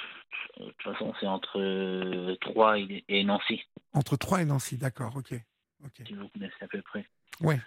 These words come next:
Speaker 2: et il y a beaucoup de choses qui ferment là-bas dans le coin alors ?
Speaker 1: Oui.
Speaker 2: Mhm.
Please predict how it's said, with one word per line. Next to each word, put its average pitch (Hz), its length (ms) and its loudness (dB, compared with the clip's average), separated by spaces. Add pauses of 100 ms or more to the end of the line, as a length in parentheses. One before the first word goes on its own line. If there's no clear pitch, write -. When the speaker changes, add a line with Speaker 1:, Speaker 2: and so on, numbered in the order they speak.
Speaker 2:
et 156 60 0
il 131 60 4
y 131 60 6
a 131 60 2
beaucoup 139 240 0
de - 40 -2
choses 156 180 4
qui 160 120 0
ferment 190 300 4
là-bas 170 220 2
dans 165 100 2
le 160 60 0
coin 185 260 2
alors ? 175 240 2 (760)
Speaker 1:
Oui. 101 200 0 (1000)
Speaker 2:
Mhm. 135 260 -2